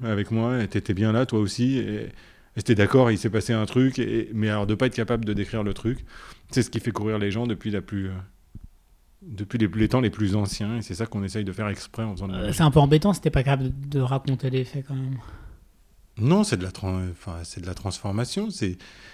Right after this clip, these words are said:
Speaker 1: Ils vont raconter, ils racontent jamais bien, euh, les... les,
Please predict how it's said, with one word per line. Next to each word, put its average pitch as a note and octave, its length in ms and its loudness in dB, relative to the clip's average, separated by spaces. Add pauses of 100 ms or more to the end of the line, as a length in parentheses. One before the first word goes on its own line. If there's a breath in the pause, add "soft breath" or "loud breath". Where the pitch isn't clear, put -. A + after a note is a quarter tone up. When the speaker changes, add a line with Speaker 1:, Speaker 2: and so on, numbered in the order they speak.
(240 loud breath)
Speaker 1:
Ils A#2 140 2
vont A#2 100 6
raconter, B2+ 400 2
ils G#2 140 0
racontent F#2 300 -2
jamais A#2 280 2
bien, G3 220 -2 (100)
euh, G2 180 -4
les... G2 200 -6
les, F#2+ 180 -6